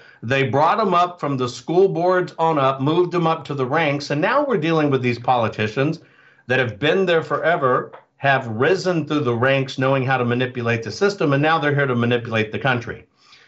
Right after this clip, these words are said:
That is why all of this happens at the school board level, the city council level, the county recorder level. That's where the power is. That's where you have to get involved.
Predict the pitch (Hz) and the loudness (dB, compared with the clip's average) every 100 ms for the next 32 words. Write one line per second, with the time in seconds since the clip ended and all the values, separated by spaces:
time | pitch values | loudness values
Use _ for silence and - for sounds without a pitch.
0 | _ 143 180 185 123 120 160 170 143 139 | _ 0 2 0 -2 0 2 4 2 0
1 | 143 156 196 160 143 139 147 156 160 117 | 0 2 2 0 -2 -2 -2 -2 -2 -4
2 | 110 98 - - 151 156 143 147 147 139 | -6 -8 -12 -4 0 2 2 2 2 2
3 | 139 139 139 143 135 101 - 120 120 123 | 2 2 2 2 0 -2 -6 -4 -4 0
4 | 143 151 147 143 135 139 139 131 135 135 | 0 0 -2 -4 0 2 2 2 0 2
5 | 139 135 110 95 123 131 123 113 113 147 | 2 0 -2 -2 0 0 0 -4 -4 -2
6 | 147 135 135 135 135 131 180 - 156 135 | 0 2 2 2 2 0 0 -2 -4 -2
7 | 110 131 127 110 85 - _ _ _ _ | 0 0 2 0 -2 -8 _ _ _ _
8 | 120 139 185 160 175 175 160 147 151 151 | -2 0 0 -4 -6 -2 -2 0 -2 -4
9 | 127 131 151 165 123 104 98 131 - | -6 -4 -2 -2 0 2 2 0 -2